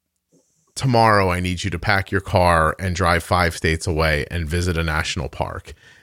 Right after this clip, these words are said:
Um, take your kids. I need you to take a bunch of pictures, and I need you to be home in thirty-six hours." Um, you'd be like, "Oh my God, I can't do that." But the truth is,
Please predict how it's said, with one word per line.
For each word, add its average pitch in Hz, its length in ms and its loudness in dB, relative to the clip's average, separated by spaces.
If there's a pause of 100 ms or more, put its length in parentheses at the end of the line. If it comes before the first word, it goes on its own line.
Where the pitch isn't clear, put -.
(140)
Um, 73 540 -2
take 98 200 0
your 87 80 -4
kids. 151 400 2
I 117 80 4
need 98 180 2
you 92 60 0
to 80 60 -2
take - 180 -2
a 85 40 -4
bunch 85 180 -2
of 82 80 -8
pictures, 113 480 2
and 98 80 0
I 95 60 2
need 98 120 0
you 101 80 0
to 80 40 -2
be 87 120 2
home 87 260 -2
in 78 120 -6
thirty-six - 460 -8
hours." - 360 -14 (480)
Um, 82 440 -4 (260)
you'd 131 180 0
be 147 80 2
like, 117 140 4
"Oh 131 60 0
my 165 100 2
God, 170 180 4
I 143 80 4
can't 95 240 0
do 82 100 -4
that." 73 220 -2
But 139 120 -4
the 147 60 -2
truth 170 240 -2
is, 101 220 0